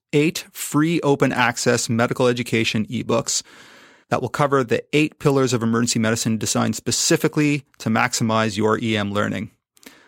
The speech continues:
Each ebook will contain cases, Q and A's, pearls and pitfalls, updates, images, videos, links to top-notch resources and references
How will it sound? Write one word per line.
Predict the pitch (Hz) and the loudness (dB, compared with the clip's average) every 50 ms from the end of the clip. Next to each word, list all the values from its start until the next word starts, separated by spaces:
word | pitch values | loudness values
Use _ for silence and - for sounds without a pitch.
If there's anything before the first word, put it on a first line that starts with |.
| _ _ _ - | _ _ _ -4
Each | 160 165 - - | -4 -2 0 -2
ebook | 165 147 135 151 147 - 135 | -2 2 2 2 2 2 -4
will | 117 | -6
contain | - - 117 - - 123 110 110 | -2 -2 -2 -2 0 -2 -2 -2
cases, | - - - 160 151 147 - - 147 143 143 135 - | -2 0 2 2 2 2 0 0 0 0 0 0 -2
Q | - - 165 151 | -2 0 0 0
and | 143 135 | 2 2
A's, | 131 131 131 131 131 127 - | 2 2 2 2 0 0 -2
pearls | _ - - 151 143 135 - | _ 0 2 2 2 2 0
and | 117 110 | -4 0
pitfalls, | - 147 - - - - 135 127 127 131 123 113 - - - | 0 -2 -2 -2 0 0 2 4 4 2 0 -2 -4 -2 -2
updates, | 143 143 - - 139 135 135 131 - - | -2 -2 0 -2 -2 0 0 -2 -2 -2
images, | 143 143 143 139 123 120 131 135 131 120 107 | -2 0 0 0 0 2 2 2 2 0 -2
videos, | 110 110 147 139 135 139 139 135 135 135 131 135 120 - - - _ - _ _ - | -4 -2 -2 0 0 0 0 2 2 2 0 0 -2 -4 -8 -10 _ -20 _ _ -2
links | 135 143 151 147 - - | 0 2 2 2 0 -2
to | 117 | -2
top-notch | - - 135 131 127 - 131 127 123 120 - 131 | 0 2 2 2 0 0 -2 -2 -2 -2 -2 0
resources | 131 139 135 117 135 131 131 127 - 135 127 120 123 | 0 0 2 2 2 0 0 0 0 0 0 0 0
and | 113 113 | 0 2
references | 120 135 135 - 139 123 - 131 127 123 117 - | 2 2 2 0 -2 -2 0 0 0 0 -2 -6